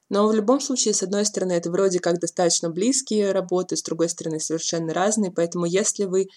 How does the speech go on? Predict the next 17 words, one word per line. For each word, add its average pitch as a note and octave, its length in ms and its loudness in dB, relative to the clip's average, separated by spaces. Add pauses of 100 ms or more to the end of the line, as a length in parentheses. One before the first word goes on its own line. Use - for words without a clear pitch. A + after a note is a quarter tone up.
(220)
прочитали G#3+ 420 0
роман, E3+ 420 -2
но E3 120 -2
не F3 100 -2
смотрели D#3 480 -2
экранизацию, D#3 720 -6
или G3 200 0
наоборот, F#3+ 480 2
когда-то E3 420 -4
смотрели D#3+ 480 -2
фильм E3 240 -6
Тарковского F3 640 -2
или D#3+ 480 -2
другую F#3 720 2
экранизацию E3 760 -2
Соляриса D#3+ 680 -2 (120)
и F3+ 500 -4